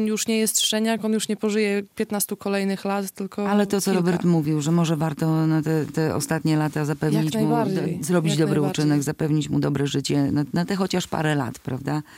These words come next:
Speaker 1: Musimy się też liczyć na przykład z tym, że pies może podsikać gdzieś tam, no bo już wiadomo,
Speaker 2: Mhm.
Speaker 1: te nerki nie pracują tak jak ten, że warto, znaczy może inaczej, mm,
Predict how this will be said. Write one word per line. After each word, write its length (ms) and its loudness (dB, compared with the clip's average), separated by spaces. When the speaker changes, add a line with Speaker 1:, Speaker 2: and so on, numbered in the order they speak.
Speaker 1:
Musimy 260 -2
się 100 -2
też 180 -2
liczyć 260 -4
na 80 -4
przykład 220 -4
z 80 -6
tym, 120 -2
że 100 -6
pies 180 -12
może 160 -6
podsikać 560 -8
gdzieś 220 -10
tam, 200 -8
no 120 -6
bo 100 -4
już 240 -4
wiadomo, 220 0
Speaker 2:
Mhm. 60 -4
Speaker 1:
te 80 -8
nerki 300 -6
nie 160 -2
pracują 460 -8
tak 240 -12
jak 140 -16
ten, 140 -14
że 160 -4
warto, 680 -2
znaczy 320 -2
może 180 2
inaczej, 380 -2
mm, 320 -4